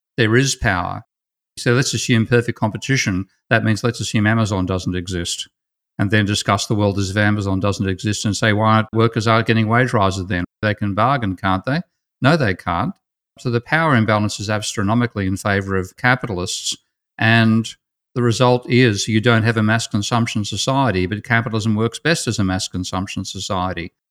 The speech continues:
There's actually a very good argument that we wouldn't have had the Industrial Revolution had it not been for the high wages being paid in Scotland at the time, because those high wages gave an encouragement to inventors to come up with a way of replacing labour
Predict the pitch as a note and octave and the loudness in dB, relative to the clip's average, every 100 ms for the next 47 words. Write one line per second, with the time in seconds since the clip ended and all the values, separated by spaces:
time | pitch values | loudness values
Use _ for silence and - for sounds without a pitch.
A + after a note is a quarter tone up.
0 | _ _ _ _ _ _ _ _ B2 A#2 | _ _ _ _ _ _ _ _ 0 2
1 | C#3 - A#2+ A2 B2 B2 A2 G#2+ A#2+ B2+ | 2 2 2 4 4 4 4 4 4 2
2 | G2+ F#2 G#2+ G#2 B2 A#2 G2 A2+ A2+ G2 | 0 0 0 2 2 0 -2 -2 0 0
3 | G2 F#2+ A2 - G#2+ G2 G2+ G2 A2 C3 | 0 0 0 0 -2 -2 -2 -2 -2 0
4 | F2+ D#2+ A#2+ _ _ - A2 G2+ A#2 A#2+ | -2 -2 -8 _ _ 0 2 2 0 0
5 | A2 G#2 G#2 G2 B2 A2+ G#2 A#2 C3 G#2 | 0 0 -2 -4 -2 0 0 -2 -2 -2
6 | F2+ G2+ G2 - G#2+ G2+ G#2 - _ - | -2 -2 -4 -2 0 0 -2 -10 _ -2
7 | A2 G#2+ - D3+ A#2 G2 G2+ A#2 - F#2+ | 0 0 0 0 0 -4 -4 -8 -4 -2
8 | F2 - _ _ _ _ A#2+ B2 G#2+ A2+ | -2 -6 _ _ _ _ -2 0 2 2
9 | A2 C#3 C3+ G#2+ A2 B2+ - F2+ A#2 - | 0 0 0 0 0 0 -2 -6 -6 -8
10 | - _ _ A2 A2 A2+ G#2 G2 A#2+ B2 | -10 _ _ 0 2 2 0 0 2 2
11 | A#2 A2 G2 - G#2 G2 A#2 A#2+ F#2 F2 | 4 2 0 0 0 2 2 0 -4 -6
12 | G#2+ G#2 G#2+ - G#2 G#2+ G#2+ G2+ G2 A2+ | -4 0 0 -2 -2 0 0 0 -2 0
13 | A2 - G2+ G2+ A2+ F#2+ F2 | 0 0 0 2 0 0 -6